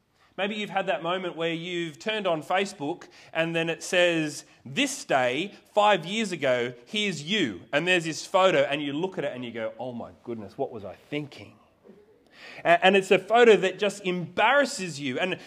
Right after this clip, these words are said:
it cripples you maybe with shame. And so you're very quick to find those three little dots that you can click on and go, "Delete this photo. Poof, I never want to see that again. I know that it's not gone from the web, Mister O'Connor. It's probably there somewhere, but it's gone from my view. I'm not gonna see it anymore because that photo is embarrassing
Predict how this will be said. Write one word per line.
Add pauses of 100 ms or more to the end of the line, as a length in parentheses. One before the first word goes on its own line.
it
cripples
you
maybe
with
shame.
And
so
you're
very
quick
to
find
those
three
little
dots
that
you
can
click
on
and
go,
"Delete
this
photo.
Poof, (260)
I
never
want
to
see
that
again. (280)
I
know
that
it's
not
gone
from
the
web,
Mister
O'Connor.
It's
probably
there
somewhere,
but
it's
gone
from
my
view. (180)
I'm
not
gonna
see
it
anymore
because
that
photo
is
embarrassing